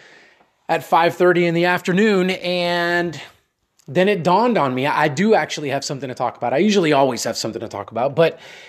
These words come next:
here's what I wanted to go over for today. Uh, today being Monday,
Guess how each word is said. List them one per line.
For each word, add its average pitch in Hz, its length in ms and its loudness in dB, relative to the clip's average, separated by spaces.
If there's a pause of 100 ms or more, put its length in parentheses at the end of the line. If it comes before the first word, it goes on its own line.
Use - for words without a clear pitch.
here's 233 220 2
what 294 100 4
I 269 40 8
wanted 240 260 4
to 220 80 -2
go 180 220 4
over 185 380 4
for 185 540 4
today. 175 1120 0
Uh, 127 340 -4
today 156 300 -2
being 160 320 4
Monday, 202 600 4